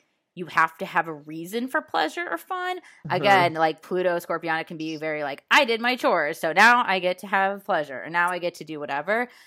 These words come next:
Speaker 1: And I don't think it, um, I think there could be that natural feeling of, "I need to feel productive to have pleasure." And if everyone's like, "Wait, I relate to that," it's like, "Yes, also welcome to capitalism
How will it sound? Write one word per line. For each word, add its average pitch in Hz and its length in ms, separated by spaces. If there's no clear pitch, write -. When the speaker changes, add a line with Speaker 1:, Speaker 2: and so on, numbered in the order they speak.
Speaker 1:
And 170 100
I 175 60
don't 175 240
think 185 160
it, - 260
um, 151 400
I 180 60
think 190 120
there 165 100
could 165 220
be 175 80
that 175 160
natural 170 420
feeling 165 320
of, 151 240
"I 156 220
need 156 200
to - 120
feel 156 240
productive 143 460
to 147 60
have 139 220
pleasure." 202 400
And 180 120
if 170 100
everyone's 160 300
like, 151 240
"Wait, 262 180
I - 40
relate 247 240
to 196 60
that," 170 120
it's - 60
like, 156 180
"Yes, 262 300
also 220 320
welcome 214 280
to 202 80
capitalism 170 520